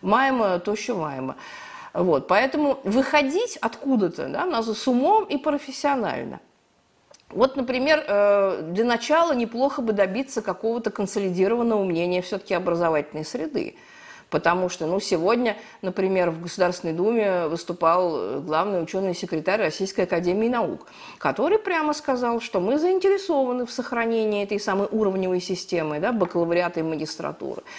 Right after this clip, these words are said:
потому что это важно для иностранных студентов. Как же мы забыли про иностранных студентов?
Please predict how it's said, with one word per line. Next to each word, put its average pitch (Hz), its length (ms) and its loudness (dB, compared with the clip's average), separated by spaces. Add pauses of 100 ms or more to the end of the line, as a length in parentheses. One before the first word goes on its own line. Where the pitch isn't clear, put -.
(220)
потому 180 340 2
что - 160 -4
это 165 260 -4
важно 170 500 -2
для 190 160 0
иностранных 190 640 -8
студентов. 220 680 -4 (1200)
Как 247 260 6
же 269 100 0
мы 269 120 2
забыли 277 320 0
про 277 180 -2
иностранных 277 560 0
студентов? 269 600 -4